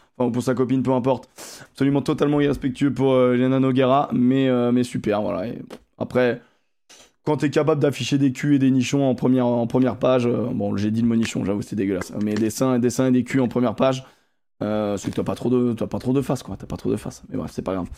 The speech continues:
C'est un autre débat. Sur ce, merci infiniment d'avoir suivi, euh, le petit bureau, l'émission rugby tous les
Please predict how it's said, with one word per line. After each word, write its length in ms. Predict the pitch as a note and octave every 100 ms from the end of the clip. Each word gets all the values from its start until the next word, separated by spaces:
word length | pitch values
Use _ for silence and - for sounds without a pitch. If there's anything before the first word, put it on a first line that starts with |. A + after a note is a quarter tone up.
| - E2+ -
C'est 220 | - G3 A#3
un 100 | A3+
autre 240 | A#3 A3+
débat. 320 | A3 F#3 - -
Sur 180 | A3
ce, 260 | - A#3+ A3
merci 300 | G3+ G#3+ -
infiniment 360 | A3+ G#3 G#3+ G#3+
d'avoir 180 | G3 F3+
suivi, 260 | F3+ F#3
euh, 240 | F#3 F3 F3
le 100 | F#3
petit 180 | - F3+
bureau, 320 | F3 F3+ F3+
l'émission 360 | F3+ F3 F#3+
rugby 300 | F3+ E3+ E3+
tous 160 | C#3+ G#3+
les 180 | F#3